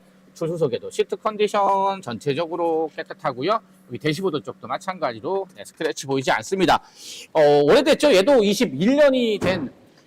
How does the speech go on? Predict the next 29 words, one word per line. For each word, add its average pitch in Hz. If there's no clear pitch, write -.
차량입니다. 214
옵티마 185
니갈 185
모델이고요. 180
이 175
친구도 180
오늘 143
판매가 240
저희가 135
이백오십에 180
만나보실 147
수가 156
있습니다. 165
예약금 139
오십만 147
원만 143
거시고요. 147
삼 208
회 170
시승 196
서비스, 196
어, 98
받고 -
사용하시기 151
바랍니다. 143
자, 190
이어서 269
보실 254
차량, 240